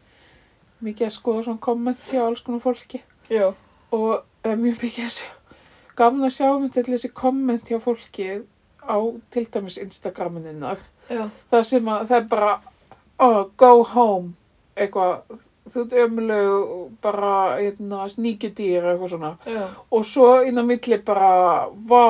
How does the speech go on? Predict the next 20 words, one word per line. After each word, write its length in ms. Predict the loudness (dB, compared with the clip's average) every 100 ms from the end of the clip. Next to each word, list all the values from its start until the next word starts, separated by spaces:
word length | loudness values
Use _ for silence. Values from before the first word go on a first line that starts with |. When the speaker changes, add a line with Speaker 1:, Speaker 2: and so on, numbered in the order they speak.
| 6
Speaker 1:
þú 220 | 2 -2
ert 200 | -8 -14 _
bara 260 | -6 -4 -4
þvílík 280 | -2 -4 0
hetja 540 | 4 4 4 -2 -2 -2 -4 -8 -20 -20 -20 _
að 200 | -2 -2
geta 300 | 0 0 2
gert 320 | 0 -2 -2 -6
þetta,“ 280 | -2 4 6
og 80 |
eitthvað 120 | 6 2
svona. 580 | 2 -6 -8 2 2
<laughs> 20 | 2 -6 _ -10
Þetta 260 | -6 -6
er 60 | -6
bara 400 | -6 0 0 0 -10 -20 _ _ _ -2
endalaust, 720 | -2 -2 -2 0 0 -4 -6
bara 460 | -8 -4 -2 -2 -4 -12 -16 -8
vega 360 | -2 -2 -2
salt. 480 | -4 -4 -4 -10